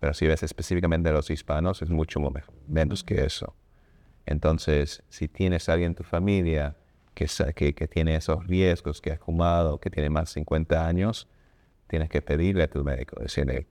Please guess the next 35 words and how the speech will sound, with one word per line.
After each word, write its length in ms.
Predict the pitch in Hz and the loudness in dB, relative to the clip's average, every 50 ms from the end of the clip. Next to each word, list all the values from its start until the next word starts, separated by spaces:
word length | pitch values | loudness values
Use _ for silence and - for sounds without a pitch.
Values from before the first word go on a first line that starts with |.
| _ _ | _ _
"¿Por 140 | _ - - | _ -6 0
qué 80 | - 87 | 2 2
no 80 | 85 | 4
lo 100 | 82 80 | 2 2
podemos 320 | - 80 78 78 76 - - | 2 2 2 2 0 -2 -4
hacer 160 | - - 71 | -2 0 0
la 80 | 69 | 0
tomografía 840 | 71 80 76 71 67 67 73 73 - - 71 67 65 - 67 - 73 - _ - - | 0 0 0 0 0 -2 -4 -2 -2 0 0 2 0 0 -4 -8 -12 -14 _ -20 -14
a 140 | - - 73 | -10 -8 -6
mi 100 | 78 - | -6 -4
papá, 640 | - - 71 71 - 71 67 67 67 65 65 65 67 | -2 -2 -2 0 0 0 2 2 0 -2 -2 -4 -6
a 60 | 71 | -6
mi 160 | 65 65 - | -6 -8 -10
tío, 400 | - - - 69 67 67 65 62 | -6 -4 -2 0 0 0 0 -2
a 20 | 62 | -4
mi 120 | 60 62 | -8 -8
abuelo, 500 | 64 65 67 69 67 67 67 65 64 64 | -6 -4 -2 0 0 0 0 -2 -2 -2
a 40 | 64 | -2
mí 140 | 64 67 69 | -2 -2 -2
mismo?". 500 | 69 71 71 - - 69 67 65 67 - _ _ _ _ _ _ _ _ _ _ _ _ _ _ _ _ | 0 0 -2 -2 -2 -4 -4 -4 -6 -8 _ _ _ _ _ _ _ _ _ _ _ _ _ _ _ _
Porque 220 | - 80 78 - 76 | -10 -6 -4 -2 -2
hasta 300 | 73 - - 73 73 71 | -2 -2 0 2 2 2
ahora, 480 | 71 76 78 82 87 76 69 67 78 - _ _ _ _ _ _ _ _ - | 4 4 4 2 2 2 0 -2 -4 -8 _ _ _ _ _ _ _ _ -6
hasta 300 | - 76 73 - - 78 | -4 -4 -4 -2 -4 -4
ciertos 360 | - - 82 78 - 80 76 | 0 0 0 0 0 -2 -2
médicos 440 | 78 80 82 80 78 - 73 73 73 | 0 2 2 2 0 0 -2 -2 0
no 140 | 71 67 | 0 0
saben 280 | - - 69 62 62 65 | 0 0 0 0 -2 -4
sobre 400 | - - - - - - - - | -6 -6 -6 -4 -2 -2 0 -2
eso. 220 | - - - - - _ _ _ _ _ _ _ _ _ _ - | -2 -4 -8 -12 -14 _ _ _ _ _ _ _ _ _ _ -12
Entonces, 480 | - 80 - 78 78 - 78 76 73 - | -8 -2 0 0 2 2 2 0 0 0
creo 220 | - 82 80 78 | 0 0 2 2
que 80 | - 78 | 2 0
los 80 | 78 | 0
próximos 720 | - - 87 - - 85 78 76 73 73 73 - - - | 0 -2 -2 -2 0 0 0 2 0 0 -2 -4 -10 -20